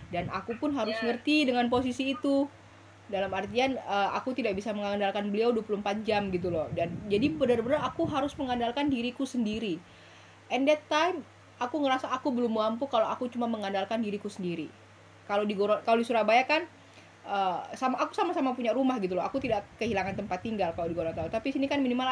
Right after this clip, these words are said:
Speaker 1: ada Ismi Adisti yang bisa aku curhatin misalnya. Atau kalau lagi galau, aku cuma perlu jalan-jalan, eh, jalan-jalan ke tempat yang, apa, Kodam, aku sudah happy gitu kan. Atau cuma
Speaker 2: Oh,
Speaker 1: nonton.
Speaker 2: lapangan Kodam,
Speaker 1: Iya,
Speaker 2: kan?
Speaker 1: atau ke,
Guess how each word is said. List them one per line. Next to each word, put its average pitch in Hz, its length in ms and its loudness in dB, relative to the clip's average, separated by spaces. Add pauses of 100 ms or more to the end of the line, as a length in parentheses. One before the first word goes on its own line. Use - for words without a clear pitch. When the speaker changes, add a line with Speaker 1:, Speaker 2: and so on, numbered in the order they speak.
Speaker 1:
ada 220 80 6
Ismi 220 280 -2
Adisti 202 560 0 (560)
yang 196 80 -4
bisa 196 240 -2
aku 208 160 -6
curhatin 208 640 -2
misalnya. 175 560 -4
Atau 208 240 -4
kalau 196 160 0
lagi 202 200 0
galau, 202 440 2
aku 220 160 -4
cuma 233 320 -4
perlu 220 320 -4 (400)
jalan-jalan, 202 800 2 (560)
eh, 190 320 2
jalan-jalan 208 560 2
ke 240 80 -2
tempat 220 400 -2
yang, 262 400 0 (240)
apa, 226 260 2
Kodam, 233 640 6 (100)
aku 226 220 -6
sudah 220 180 4
happy 226 600 2
gitu 185 100 2
kan. 208 220 4
Atau 208 240 0
cuma 214 260 -2
Speaker 2:
Oh, - 0 -
Speaker 1:
nonton. 233 480 6
Speaker 2:
lapangan 254 420 -2
Kodam, 254 480 -2
Speaker 1:
Iya, 254 320 6 (100)
Speaker 2:
kan? - 60 -12
Speaker 1:
atau 240 400 6
ke, 247 100 6